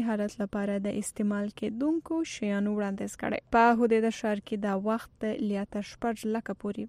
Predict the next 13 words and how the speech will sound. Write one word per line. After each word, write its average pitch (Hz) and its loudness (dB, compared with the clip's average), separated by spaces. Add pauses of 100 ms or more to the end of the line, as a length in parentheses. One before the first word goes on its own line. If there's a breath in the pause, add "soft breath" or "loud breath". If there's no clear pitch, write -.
ولسي 208 -4
وګړي 240 0 (220)
موجود 196 -4
دي. 285 -6 (240)
تېره 311 6
اونۍ 330 4
سعودي 240 4 (160)
عربستان 220 -2
اتحادي 208 -2
ځواکونو 220 -2
هوایي 208 -2 (280)
او 208 0 (140)
میزایلي 202 -2